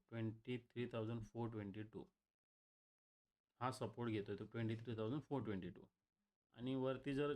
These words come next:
छोट्याशा आपण लेवल्स काढायला पाहिल्या, तर ट्वेंटी थ्री थाउजंड फाय सेव्हन्टी नाईन हा रेझिस्टन्स झालेला आहे आता, आणि मार्केट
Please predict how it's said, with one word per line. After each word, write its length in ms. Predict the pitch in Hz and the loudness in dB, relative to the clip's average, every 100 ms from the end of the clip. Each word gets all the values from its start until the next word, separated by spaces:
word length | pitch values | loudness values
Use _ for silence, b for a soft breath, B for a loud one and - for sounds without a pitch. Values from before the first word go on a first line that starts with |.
| 139 | 0
छोट्याशा 580 | 131 127 135 131 139 131 | -2 2 0 2 2 2
आपण 260 | - 131 | 0 0
लेवल्स 440 | 123 120 127 131 - - - - _ _ _ _ _ _ | 2 4 4 2 -2 -8 -12 -18 _ _ _ _ _ _
काढायला 320 | 123 120 123 120 | 0 2 2 2
पाहिल्या, 340 | 131 131 107 123 - _ _ _ _ _ _ _ _ _ _ _ | 2 4 4 2 -2 _ _ _ _ _ _ _ _ _ _ _
तर 60 | 120 117 | -4 0
ट्वेंटी 280 | 120 113 120 | 2 2 0
थ्री 140 | 123 120 | -2 0
थाउजंड 240 | 120 123 - | 0 0 2
फाय 220 | 117 120 | 2 2
सेव्हन्टी 520 | - 117 117 113 117 | 2 2 4 2 0
नाईन 260 | 117 127 156 - - | 0 0 -2 -8 -2
हा 120 | 120 120 | 0 2
रेझिस्टन्स 560 | 104 101 98 - 117 | 2 -2 -4 -2 -2
झालेला 280 | 98 95 92 | 0 -2 -2
आहे 180 | 87 92 | -6 -8
आता, 220 | 92 - - _ _ _ _ _ _ _ - | -14 -20 -20 _ _ _ _ _ _ _ -4
आणि 140 | 113 | 0
मार्केट 500 | 117 113 113 123 135 | 2 2 0 0 -2